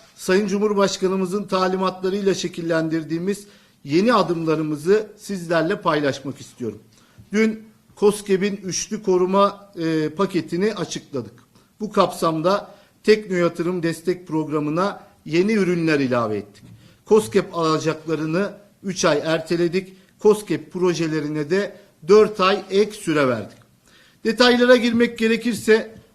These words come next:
bugünlerde en çok ihtiyaç duyduğumuz dezenfektan, koruyucu elbise, koruyucu gözlük, maske, eldiven gibi sağlık ürünlerinin yerli üretimine işletme başına altı milyon liraya kadar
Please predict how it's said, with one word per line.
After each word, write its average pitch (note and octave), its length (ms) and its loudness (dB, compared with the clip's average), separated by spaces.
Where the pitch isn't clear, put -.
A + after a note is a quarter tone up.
bugünlerde G#3+ 920 2
en A3+ 200 6
çok G#3 320 0
ihtiyaç G#3 540 0
duyduğumuz F3 480 0
dezenfektan, F#3+ 880 2
koruyucu F#3 480 0
elbise, F#3 600 2
koruyucu F#3 500 0
gözlük, F#3 480 0
maske, F#3+ 420 0
eldiven F#3 520 2
gibi F#3 380 0
sağlık F#3+ 580 0
ürünlerinin E3 640 -4
yerli F3 380 0
üretimine E3+ 760 -2
işletme F#3+ 640 0
başına F3 420 -2
altı F3 380 -4
milyon D#3+ 400 -2
liraya D3 280 0
kadar F#3+ 380 0